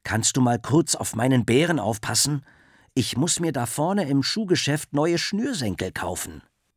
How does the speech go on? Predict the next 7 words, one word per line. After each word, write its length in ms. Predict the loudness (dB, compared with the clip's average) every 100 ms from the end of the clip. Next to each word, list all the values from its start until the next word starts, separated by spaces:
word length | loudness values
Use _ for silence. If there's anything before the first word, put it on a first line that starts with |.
| _ _ _ _ -4
Kai 300 | 4 6 6
wusste 260 | 2 2 2
natürlich, 580 | 2 4 2 4 2 0
dass 180 | 0
das 200 | 0 0
gelogen 440 | 2 4 4 4 2
war, 260 | 0 -2